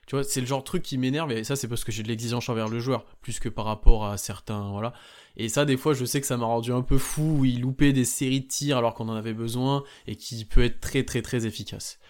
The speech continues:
Euh, Solal, ton joueur, le joueur qui t'a le plus énervé. Bon, je sais à peu près, mais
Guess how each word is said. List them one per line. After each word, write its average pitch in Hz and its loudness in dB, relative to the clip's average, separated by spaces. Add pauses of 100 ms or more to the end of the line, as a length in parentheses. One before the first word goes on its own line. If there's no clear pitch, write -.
(440)
Euh, 101 -2
Solal, 127 0 (520)
ton 120 -2
joueur, 131 4
le 127 0
joueur 143 2
qui - -12
t'a 147 6
le 135 4
plus 156 8
énervé. 147 4
Bon, 120 -2
je 127 0
sais 127 0
à 123 0
peu 139 2
près, 139 6
mais 110 -4